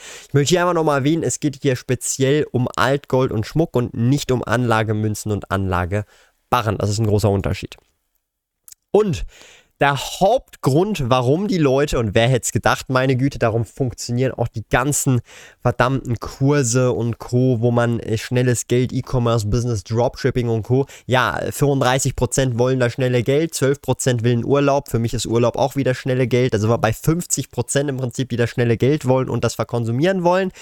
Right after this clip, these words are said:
Dann haben wir noch das Eigenheim, finde ich so gesehen tatsächlich immer noch attraktiv. Auto kann man drüber diskutieren, je nachdem, ob's ein Luxusauto ist, was man sich einfach gönnen möchte oder halt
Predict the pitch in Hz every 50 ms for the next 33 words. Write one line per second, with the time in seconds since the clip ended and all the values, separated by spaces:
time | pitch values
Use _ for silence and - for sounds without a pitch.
0 | - - - - - - _ - 147 170 190 208 226 214 202 190 - 180 170 -
1 | - 135 160 190 208 220 214 185 190 196 285 226 190 - 185 180 180 185 180 180
2 | - - 123 131 165 190 196 196 170 156 165 170 175 170 151 - - 147 151 -
3 | 151 143 - - 147 151 156 160 151 - - 139 - - - 143 - - - -
4 | 180 208 214 - - - - - - - - - - - 135 147 170 170 - -
5 | 170 160 151 - - - 151 131 139 131 131 131 131 131 123 - - 120 - -
6 | - 156 147 139 131 123 117 117 110 - - 127 123 120 120 - - - 113 -
7 | - - - - 113 120 120 156 165 - - 151 147 - - - 117 127 123 135
8 | 127 120 117 110 107 113 113 117 113 110 113 117 104 110 107 - 139 139 143 139
9 | 131 131 131 - - 104 78 107 113 107 104 107 101